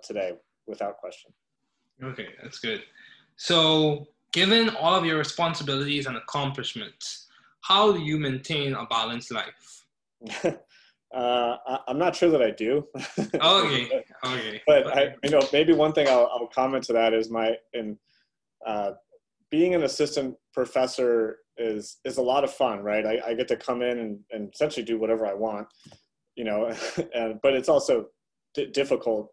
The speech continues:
Speaker 1: largely for that same reason, right? Is that sometimes you don't necessarily have direction. Um, and so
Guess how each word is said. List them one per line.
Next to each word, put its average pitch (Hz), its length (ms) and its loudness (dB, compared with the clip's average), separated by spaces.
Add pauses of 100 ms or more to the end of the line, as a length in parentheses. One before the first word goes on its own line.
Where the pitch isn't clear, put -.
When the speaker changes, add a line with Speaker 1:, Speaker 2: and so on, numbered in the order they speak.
(140)
Speaker 1:
largely 110 360 0
for 113 120 -6
that 104 200 -2
same 110 260 -8
reason, 104 360 -6
right? 98 180 -6
Is 101 120 -12
that 101 200 -6
sometimes 113 340 -6
you 110 60 -14
don't 110 140 -10
necessarily 107 440 -8
have 104 200 -10
direction. 104 480 -12 (640)
Um, 113 320 -8 (320)
and 123 120 -16
so 127 380 2